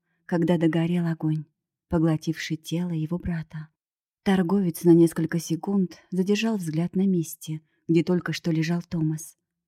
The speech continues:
Развернулся и отошёл на расстояние нескольких метров. Я хотела пойти за ним, хотя, если честно, даже не представляла, что можно сказать человеку в такой ситуации.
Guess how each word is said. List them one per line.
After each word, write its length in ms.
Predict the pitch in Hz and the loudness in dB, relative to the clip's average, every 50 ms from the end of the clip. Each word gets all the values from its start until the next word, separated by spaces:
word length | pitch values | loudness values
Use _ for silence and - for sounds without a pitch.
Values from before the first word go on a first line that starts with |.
| _ _ _ _ - | _ _ _ _ -2
Развернулся 880 | 180 180 175 160 165 170 165 160 170 185 190 185 - - - - 165 160 _ _ - - - _ - | 2 2 2 2 2 2 2 4 2 2 0 -4 -6 -10 -12 -12 -12 -14 _ _ -20 -20 -20 _ -2
и 60 | 185 | 0
отошёл 380 | 190 190 - 214 208 - 240 240 | 0 2 2 0 -4 -2 -2 0
на 160 | 226 196 170 | 2 2 2
расстояние 640 | 165 165 160 - 175 170 170 180 185 175 175 175 170 | 2 0 -2 -4 -4 -2 -2 0 0 2 2 4 4
нескольких 560 | 165 160 156 - 165 156 - 165 160 - - | 4 2 0 -2 -6 -8 -8 -8 -8 -4 -2
метров. 480 | 160 156 151 - - 156 - _ _ _ _ _ _ _ _ _ _ _ _ _ _ _ _ _ _ _ _ _ _ _ _ _ _ _ _ _ - | -2 -2 -2 -4 -10 -14 -14 _ _ _ _ _ _ _ _ _ _ _ _ _ _ _ _ _ _ _ _ _ _ _ _ _ _ _ _ _ -2
Я 160 | 180 185 190 | -2 0 0
хотела 420 | - 196 185 - - 196 185 185 | -2 -4 -6 -6 -4 -4 -4 -4
пойти 400 | - - 202 208 202 - - 190 | -2 -2 -4 -4 -4 -4 -4 -4
за 140 | 165 - 165 | 0 2 4
ним, 320 | 165 165 165 165 160 160 - - - - _ _ _ | 6 6 6 4 2 0 -4 -14 -20 -20 _ _ _
хотя, 480 | - - 190 170 - - - 180 180 175 | -14 -8 -8 -8 -8 -6 -4 -2 -2 -2
если 320 | 175 170 175 170 - 180 | 0 0 -2 -2 -2 -4
честно, 600 | 175 - - 214 214 202 - - 170 170 165 165 _ _ _ _ _ _ - | -4 -4 -2 -2 -2 -2 0 2 2 4 2 2 _ _ _ _ _ _ -2
даже 260 | - 202 208 202 214 | 2 2 4 4 4
не 140 | 214 208 208 | 4 4 4
представляла, 720 | - 208 208 - - - 214 208 196 196 185 170 156 160 | 2 0 -2 -2 -2 -2 -2 0 2 2 2 2 2 0
что 220 | 160 - - 196 185 | -2 -2 0 2 4
можно 300 | 180 180 175 165 170 165 | 4 4 6 6 6 4
сказать 340 | 165 - 175 165 175 165 - | 4 2 -2 0 -2 -2 -2
человеку 560 | - 180 170 170 170 175 202 202 202 - 160 | -2 -4 -2 0 0 0 -2 -2 -2 -4 -8
в 80 | - | -6
такой 260 | - 175 165 - 180 175 | -4 -6 -4 -2 -4 -4
ситуации. 800 | - - 190 208 208 190 165 156 - - - 165 160 160 160 | -4 -6 -6 -4 -2 -2 -4 -4 -8 -10 -10 -10 -10 -10 -12